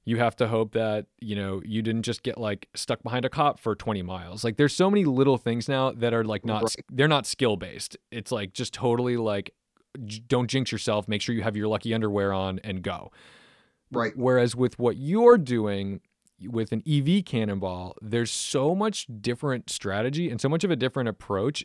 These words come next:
Speaker 1: and the time, d-, it, yes, it matters, but it's a little different. Like, tell me what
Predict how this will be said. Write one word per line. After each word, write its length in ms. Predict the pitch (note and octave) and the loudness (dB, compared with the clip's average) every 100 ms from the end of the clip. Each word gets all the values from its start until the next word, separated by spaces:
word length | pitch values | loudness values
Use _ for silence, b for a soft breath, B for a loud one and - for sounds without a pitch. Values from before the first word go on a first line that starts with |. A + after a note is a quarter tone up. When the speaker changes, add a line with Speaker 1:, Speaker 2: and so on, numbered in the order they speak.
| - | -2
Speaker 1:
and 200 | B2+ A#2+ | 0 0
the 60 | A2+ | -2
time, 680 | - - G#3 F#3+ A#2 G#2 G2+ b b b b C#3 | -6 -6 0 2 2 0 -4 b b b b -16
d-, 100 | C#3 - | -16 -6
it, 160 | C3+ C3 | -4 -2
yes, 320 | C3 D#3 - | 0 0 0
it 140 | B2 | 0
matters, 680 | A2 B2 D3+ D3+ A#2+ G#2+ G2 | 0 -2 2 2 2 0 -2
but 320 | A#2+ - A#2+ | -6 -2 0
it's 200 | A2 - | 0 -2
a 60 | A2+ | -4
little 280 | A#2+ D#3+ D3 | 0 0 0
different. 480 | G#2 D3 C3 G2 | -2 0 0 -2
Like, 140 | G#2+ - | -6 -4
tell 180 | D#3+ F3+ | 0 2
me 140 | G#3 | 2
what 360 | D3 B2+ C#3 | 2 2 2